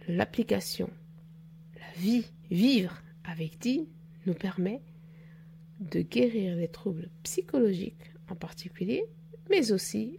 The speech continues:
les maladies qui touchent l'âme et le corps de manière générale.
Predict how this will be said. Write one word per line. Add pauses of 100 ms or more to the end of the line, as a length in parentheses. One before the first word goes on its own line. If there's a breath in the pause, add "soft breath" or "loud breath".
les
maladies
qui
touchent
l'âme (300)
et
le
corps (100)
de
manière
générale.